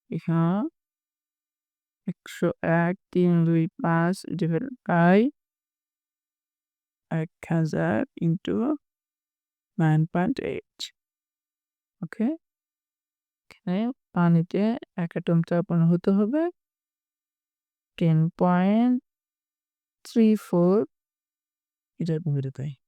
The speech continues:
ওকে। এখন, উম, কেরোসিন। ঠিক একইভাবে আমি P সমান H rho G, এখানেও H is equal to P by rho G।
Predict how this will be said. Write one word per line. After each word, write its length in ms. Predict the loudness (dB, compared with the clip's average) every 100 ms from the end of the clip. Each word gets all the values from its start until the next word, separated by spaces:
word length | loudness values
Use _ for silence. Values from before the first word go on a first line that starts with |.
| _ _ _ _ _ _ -14
ওকে। 160 | -14 -14 -18 _ _ _ _ _ _ _ _ _ _ _ _ _ _ _ _
এখন, 360 | -12 -2 2 4 2 0 2
উম, 180 | 4 4 0 _ _ -20 -20 _ _ _ _
কেরোসিন। 420 | 0 0 -2 -6 -8 -10 _ _ _
ঠিক 140 | -10 -4 -2
একইভাবে 420 | 0 2 2 0 -2 _
আমি 120 | -6 -6 _ _
P 20 | -4 -2
সমান 260 | 0 0 -2 -2 0 0 -4
H 60 | -10 -20 _ _ _ _ _ -4 2
rho 120 | 4 4 2
G, 40 | 2 2 0 -4
এখানেও 380 | -2 0 2 0 -4 -4 -2
H 60 | -2 -4
is 60 | -2
equal 200 | -2 -2
to 60 | -4 -4 0
P 20 | 2 2 2
by 260 | 0 2 0 -2 _ _ _ _ _ _ _ _ _ -6
rho 240 | 0 2 2
G। 40 | 0